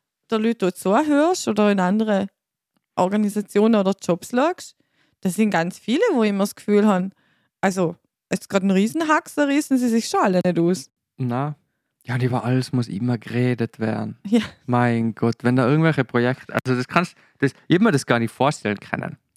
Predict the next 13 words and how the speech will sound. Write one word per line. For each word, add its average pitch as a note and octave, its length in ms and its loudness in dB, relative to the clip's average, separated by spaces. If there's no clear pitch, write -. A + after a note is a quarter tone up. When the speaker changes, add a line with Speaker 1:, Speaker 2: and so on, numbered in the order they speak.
Speaker 2:
dass B2+ 160 -2
man B2+ 160 2
so A3+ 360 2
viel G#3 320 2
über D3+ 220 4
irgendwas D3 360 2
reden E3+ 280 2
kann C#3+ 360 2
und D#3+ 260 2
noch D3+ 80 4
nichts A#3 500 2
gemacht - 340 -2
hat. - 240 -6